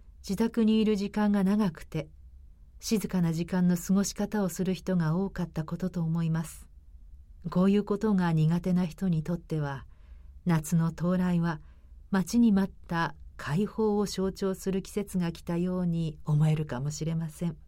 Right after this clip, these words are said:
しかし、今後もかなり先まで、新たな解決法が見つかる時まで、人前に出る時には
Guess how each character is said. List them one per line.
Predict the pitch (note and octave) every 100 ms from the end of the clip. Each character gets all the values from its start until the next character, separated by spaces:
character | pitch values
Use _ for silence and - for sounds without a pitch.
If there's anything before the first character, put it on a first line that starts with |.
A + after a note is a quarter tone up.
| - - - - - - - - - - - - - - - -
し | - -
か | G#3+ F#3
し、 | - D#3+
今 | F3+ G3 G3+
後 | G3+
も | G3 G3 F#3 - - - - - -
か | - F#3
な | A3+ G3
り | F3+
先 | F3 F#3 F#3+
ま | G3 G3
で、 | F3 E3+ D#3+ - - - -
新 | D#3 F3 F3
た | E3
な | D#3
解 | D3+ F3+ F#3+
決 | G3+ G3 F3
法 | F#3 F#3
が | F#3
見 | F3+ F3+
つ | -
か | G3
る | F#3+
時 | - G3 - A3+
ま | G3
で、 | E3+ D3 - - - - - - - - - - - -
人 | - E3+ E3+
前 | D#3+ D3+
に | D#3
出 | D#3+ D#3+
る | D3+
時 | D3 D3 E3
に | D#3 D3
は | B2+